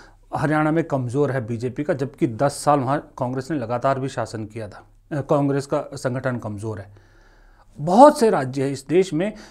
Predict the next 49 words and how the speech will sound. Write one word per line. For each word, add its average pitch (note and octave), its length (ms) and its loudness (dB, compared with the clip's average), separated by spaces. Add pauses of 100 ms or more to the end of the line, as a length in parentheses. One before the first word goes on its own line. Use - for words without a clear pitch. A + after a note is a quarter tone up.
(140)
कम G#3 160 4
से A3 180 0
कम G#3 240 4 (320)
आठ G#3+ 320 6
राज्य E3+ 340 2
ऐसे D#3+ 200 0
हैं F#3 100 0
जहाँ F3 300 -2
कांग्रेस D3 360 0
संगठन C#3+ 420 -2
के D3+ 120 -4
नाम C#3 300 2
पर D#3+ 180 -2
तकरीबन D#3+ 600 0 (460)
नील E3+ 240 4
है, G#2+ 240 -8
नील D3 180 2
बट्टा C3+ 240 0
सन्नाना B2 420 0
है, B2+ 60 2
पश्चिम C3 400 0
बंगाल, B2+ 320 0
उड़ीसा, C3 480 0
बिहार, B2 600 2 (520)
अ, C3+ 260 2 (180)
आप F3+ 280 2
नाम G3+ 320 6
ले E3 80 2
लीजिए B2+ 280 -2
कितने C3+ 320 -6
सारे, B2 200 0
तमिलनाडु, C3+ 760 2 (520)
अ, B2+ 180 -6 (720)
बहुत D#3+ 320 0
सारे D3 240 2
राज्य A#2+ 280 -2
हैं। B2+ 200 -6
मैं C#3 260 -6
कि-, C3 260 -8
अभी B2 240 -6
नाम B2+ 320 -2
गिनाने B2+ 300 -4
लग A#2+ 160 -6
जाऊंगा B2 180 -8
तो C3 80 -6
बहुत C3 240 -2
लंबा A#2 220 -4
हो A2+ 80 -8
जाएगा, A2 260 -10